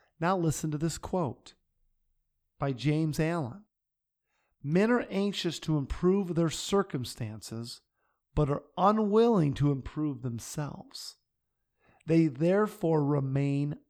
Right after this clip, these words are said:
bound." What a great quote. Anxious to improve their circumstances. Aren't we all anxious to improve our circumstances?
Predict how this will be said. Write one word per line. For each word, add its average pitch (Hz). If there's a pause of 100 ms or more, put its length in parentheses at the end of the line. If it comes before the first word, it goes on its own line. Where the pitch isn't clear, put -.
(240)
bound." 123 (1500)
What 175
a 190
great 147
quote. 135 (600)
Anxious 262
to 247
improve 214
their 185
circumstances. 143 (260)
Aren't 247
we 311
all -
anxious 185
to 190
improve 156
our 139
circumstances? 170